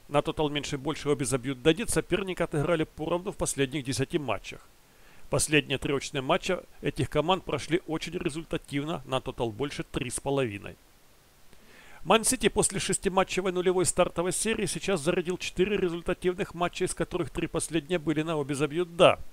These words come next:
А если взять текущие матчи, то здесь Ман Сити шесть последних матчей отыграл на тотал больше и пять на обе забьют "да". В домашних матчах горожане в предыдущей игре сыграли два один с Вест Хэмом,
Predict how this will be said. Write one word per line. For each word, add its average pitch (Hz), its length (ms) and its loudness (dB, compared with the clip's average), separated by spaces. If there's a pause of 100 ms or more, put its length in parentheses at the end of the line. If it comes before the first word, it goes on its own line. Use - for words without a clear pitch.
(420)
А 156 60 8
если 156 240 8
взять 135 260 2
текущие 135 420 -4
матчи, 127 460 0 (260)
то 160 100 2
здесь 175 240 4
Ман 175 160 2
Сити 180 260 -2
шесть - 340 2
последних 120 500 -2
матчей 127 300 -2
отыграл 120 420 0
на 113 120 -2
тотал - 280 -6
больше 160 360 -4
и 196 40 -4
пять - 260 2
на 156 120 0
обе 143 180 -2
забьют 127 480 -4
"да". 104 180 6 (760)
В 143 100 -4
домашних 143 520 6
матчах 190 320 0
горожане 147 420 0
в - 60 -6
предыдущей 156 500 -4
игре 151 180 -2
сыграли 156 460 0
два 143 220 6
один 147 200 2
с - 80 -2
Вест 170 220 -2
Хэмом, 110 320 0